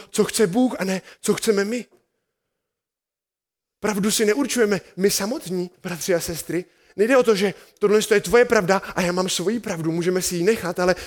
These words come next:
my zde vidíme, že Bůh zde určuje autoritu. On je ten, který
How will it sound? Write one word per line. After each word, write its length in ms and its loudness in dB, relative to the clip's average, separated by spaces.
my 160 4
zde 180 4
vidíme, 360 0
že 140 0
Bůh 280 0
zde 160 2
určuje 260 -2
autoritu. 500 -6
On 180 -2
je 60 0
ten, 180 2
který 260 -2